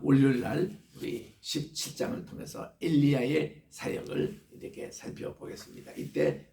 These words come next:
북왕국이 아합 왕이었습니다. 그리고 남쪽에는 요사 왕이 이제 그 아사 왕을 대신해서, 어, 이어가는데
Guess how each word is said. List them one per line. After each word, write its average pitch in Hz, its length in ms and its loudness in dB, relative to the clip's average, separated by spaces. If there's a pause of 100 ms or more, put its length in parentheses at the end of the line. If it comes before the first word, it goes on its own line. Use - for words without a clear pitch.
(100)
북왕국이 - 760 -2 (180)
아합 - 440 0
왕이었습니다. - 840 -8 (400)
그리고 143 360 -4 (180)
남쪽에는 - 720 -2 (260)
요사 143 360 6 (260)
왕이 139 500 -6 (180)
이제 - 300 -10
그 - 160 -16
아사 - 300 -8
왕을 - 420 -4 (200)
대신해서, - 760 -10 (120)
어, - 180 -18
이어가는데 - 760 -10